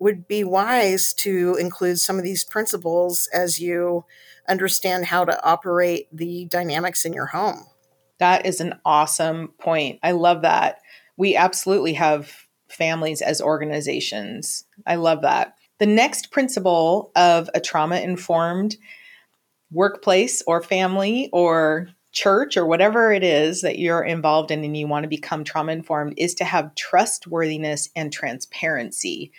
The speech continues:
Speaker 2: You know, transparency is so interesting, especially if we're thinking about power dynamics between managers and workers or parents and children. Um, I know that that can be really uncomfortable. And there,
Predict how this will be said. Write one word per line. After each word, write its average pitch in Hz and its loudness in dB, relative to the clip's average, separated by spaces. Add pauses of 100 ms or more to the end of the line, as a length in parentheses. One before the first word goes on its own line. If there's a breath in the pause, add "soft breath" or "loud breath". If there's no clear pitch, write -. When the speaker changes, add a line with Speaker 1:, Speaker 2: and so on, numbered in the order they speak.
(160 soft breath)
Speaker 2:
You 233 2
know, 247 4
transparency 339 0
is - 2
so 247 4
interesting, 196 0
especially 233 2
if 190 0
we're 190 2
thinking 190 -2
about 151 0
power 185 4
dynamics 220 0
between 160 -6
managers 160 -2
and 160 -8
workers 214 2
or 160 2
parents 185 -2
and 139 -10
children. 214 0 (520 loud breath)
Um, 170 2 (160)
I 196 2
know 214 6
that 190 4
that - 0
can 196 -4
be 185 -2
really 160 0
uncomfortable. 220 0 (320 loud breath)
And 220 4
there, 214 4